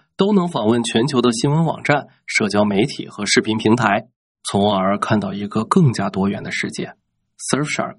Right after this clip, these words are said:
采用军用级加密技术，在你上网时会隐藏真实的I P地址，并加密所有网络流量，让外部监控者看到的只是无法破译的乱码。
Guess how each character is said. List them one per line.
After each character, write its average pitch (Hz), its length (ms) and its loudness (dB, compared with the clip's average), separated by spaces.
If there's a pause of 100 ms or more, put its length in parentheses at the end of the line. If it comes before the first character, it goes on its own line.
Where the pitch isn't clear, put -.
采 - 140 -8
用 101 220 -6
军 139 240 4
用 143 200 4
级 - 220 -10
加 123 240 -4
密 135 140 0
技 - 180 -6
术， - 280 -12 (600)
在 139 140 0
你 117 100 0
上 123 220 2
网 98 140 0
时 101 320 -2
会 - 180 -2
隐 95 160 -4
藏 98 240 -4
真 127 160 6
实 - 160 2
的 92 80 0
I 107 160 -2
P 139 160 4
地 139 160 6
址， - 280 -6 (380)
并 101 200 -2
加 101 180 -2
密 101 140 0
所 104 280 -2
有 147 140 2
网 95 160 -4
络 - 100 -10
流 - 160 -10
量， 107 260 -8 (280)
让 110 240 -2
外 120 160 0
部 113 100 -4
监 110 200 -2
控 113 180 0
者 - 140 -6
看 110 200 -2
到 95 140 -4
的 95 260 -8
只 - 140 -4
是 - 140 0
无 98 220 4
法 127 180 0
破 - 260 0
译 107 80 2
的 107 120 0
乱 170 220 4
码。 - 260 -6